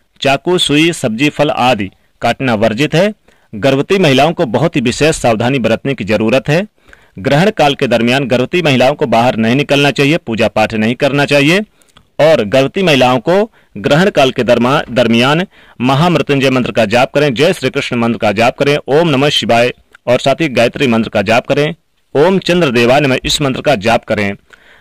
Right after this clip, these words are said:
धार्मिक पुस्तकों का पाठ करें, क्योंकि दोस्तों साल दो हज़ार तेईस का लगने वाला ये पहला चंद्र ग्रहण, इसका सभी लोगों पर प्रभाव पड़ेगा। दोस्तों,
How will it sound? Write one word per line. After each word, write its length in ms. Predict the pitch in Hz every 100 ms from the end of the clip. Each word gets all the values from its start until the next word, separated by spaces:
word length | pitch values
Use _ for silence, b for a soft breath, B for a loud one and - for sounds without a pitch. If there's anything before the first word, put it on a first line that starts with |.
| -
धार्मिक 440 | 101 123 156 190 -
पुस्तकों 380 | 143 - 143 151
का 120 | 127
पाठ 280 | 110 117 120
करें, 320 | - 104 101 - _ _
क्योंकि 200 | 139 123
दोस्तों 400 | 110 117 - 120
साल 300 | 120 117 120
दो 80 | 117
हज़ार 160 | 113 117
तेईस 260 | - 120 -
का 80 | 117
लगने 300 | 117 113 120
वाला 200 | 120 120
ये 320 | 113 123 127 - 135
पहला 260 | 127 170
चंद्र 240 | 185 139 117
ग्रहण, 220 | 120 127 -
इसका 260 | 147 - 185
सभी 280 | - 127 165
लोगों 260 | 120 135
पर 160 | 147 120
प्रभाव 320 | - 110 110 110
पड़ेगा। 460 | 110 123 104 92 - _ b b b b b _
दोस्तों, 520 | 98 147 165 190 196